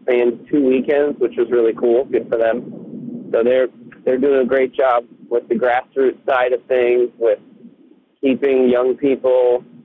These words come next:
in the movement, bringing them in. There's lots of great recruiters, if you will, in that organization. They don't do as much big media interviews, um, as, say,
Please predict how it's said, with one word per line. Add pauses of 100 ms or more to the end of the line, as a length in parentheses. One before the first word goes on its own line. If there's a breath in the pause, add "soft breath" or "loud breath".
(160)
in
the
movement,
bringing
them
in.
There's
lots
of
great (840)
recruiters,
if
you
will,
in
that
organization. (180)
They
don't
do
as
much (760)
big
media
interviews, (520)
um,
as, (400)
say,